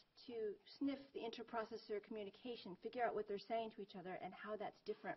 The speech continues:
from what we intended. But we still can't see anything that's happening inside the Nordic. We can look at the spy, we can look at the U A R T, we can look at the L E D string, but the Nordic's a black box. If B L E is working, we might be able to put logging information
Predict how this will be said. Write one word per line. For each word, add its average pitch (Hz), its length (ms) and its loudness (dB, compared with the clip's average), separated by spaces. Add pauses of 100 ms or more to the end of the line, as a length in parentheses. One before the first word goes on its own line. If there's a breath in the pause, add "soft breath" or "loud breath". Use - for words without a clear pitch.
from 190 120 -4
what 180 140 -2
we 175 100 -4
intended. 180 500 -4 (840 soft breath)
But 269 100 -2
we 285 80 4
still 381 220 10
can't 403 320 6
see 330 100 4 (220)
anything 370 340 12
that's 320 140 10
happening 302 500 8
inside 285 340 6
the 254 60 6
Nordic. 320 400 8 (1040 soft breath)
We 285 80 6
can 302 160 12
look 330 140 10
at 359 80 8
the 302 80 4
spy, 330 380 8
we 311 100 10
can 294 80 10
look 302 100 10
at 311 80 8
the 294 160 10
U 302 60 10
A 311 40 12
R 302 60 12
T, 247 80 10
we 285 80 6
can 294 160 10
look 311 100 6
at 311 60 4
the - 120 2
L 285 120 4
E 277 60 6
D 302 180 6
string, 226 340 -2 (380 soft breath)
but - 80 -16
the 294 80 0
Nordic's 330 400 4
a - 20 -4
black 240 320 -2
box. 285 220 -2 (720 loud breath)
If 392 200 10 (280)
B 302 160 6
L 262 140 6
E 247 80 2
is 214 180 2
working, 269 540 4
we 247 80 2
might 311 300 8
be 302 80 4
able 262 160 4
to - 80 -12
put 247 200 -2 (440)
logging 285 500 12
information 226 500 2